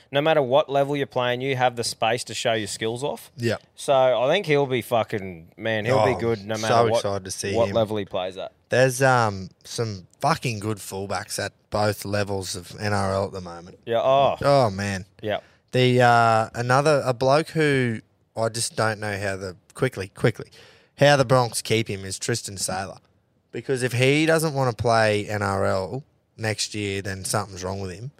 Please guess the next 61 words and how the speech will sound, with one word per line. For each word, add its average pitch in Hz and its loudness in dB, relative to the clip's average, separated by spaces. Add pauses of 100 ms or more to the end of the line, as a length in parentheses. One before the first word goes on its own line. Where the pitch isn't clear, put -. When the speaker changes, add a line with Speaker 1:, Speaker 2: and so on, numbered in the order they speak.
(160)
Speaker 1:
Yeah. 120 0
Speaker 2:
He 131 2
should 131 0
be 131 4
in 117 2
an 107 2
N 104 -2
R 98 2
L 104 0
side, 95 -2
and 101 -8
he's 98 -8
never 127 2
gonna 107 2
play 104 -2
fullback 104 -2
for - -20
the 95 -10
Broncos. 101 -8
Speaker 1:
No. 135 -4 (140)
Speaker 2:
So 107 4 (200)
if, 117 -6
how 131 4
the 156 4
hell 131 4
we 113 2
hang 107 -4
on 104 -6
to 95 -10
him, 101 -8
I 95 -4
just 92 -8
do 95 -4
not 92 -8
know. 90 -8
But 87 -8 (580)
hopefully 156 4
we 135 4
can, 120 0
uh, 113 8
work 117 6
something 107 2
out 120 -2
because 113 -6
he's 107 -6
handy 151 0
when 127 0
Walsh 120 4
is 113 -8
gonna 110 -6
be 107 -4
playing 107 -2
Origin 107 -2
and 95 -8
gets 107 -4
injured 104 -6
or 98 -4
whatever. 92 -4
<laughs> - -
Speaker 1:
Hundred 117 0
percent. 113 -6